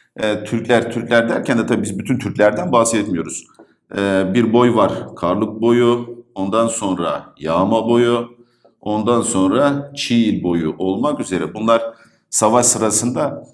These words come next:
Abbasilerin safını tutma yoluna giderler. Dolayısıyla da savaşı, e, şöyle yapalım. Türk, e, Abbasi ittifakı kazanma yoluna gider.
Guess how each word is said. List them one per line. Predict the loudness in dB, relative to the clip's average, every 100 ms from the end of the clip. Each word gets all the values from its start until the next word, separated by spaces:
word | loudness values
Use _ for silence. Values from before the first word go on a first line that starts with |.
| _
Abbasilerin | -2 2 2 2 2 0 0
safını | 0 0 0 -2 -4 -8 -16
tutma | -8 -2 0
yoluna | 2 2 0 -4
giderler. | 0 2 4 2 2
Dolayısıyla | 2 2 -2 -4 -4
da | -2
savaşı, | 0 0 0 -2 -8 -10 _ _ _ -8
e, | -2 0 0
şöyle | 0 4 4 4 2 0 -6
yapalım. | -4 -2 -2 0 2 2 0 -4 -10
Türk, | -2 -2 -2 -12 -16 _ _ _ -4
e, | -2 2
Abbasi | 0 4 2 2 -2
ittifakı | -4 -4 -4 -6 -2 0 0 -2
kazanma | -2 -2 0 0 0
yoluna | 0 -2 -2 -6 -10
gider. | -8 0 2 0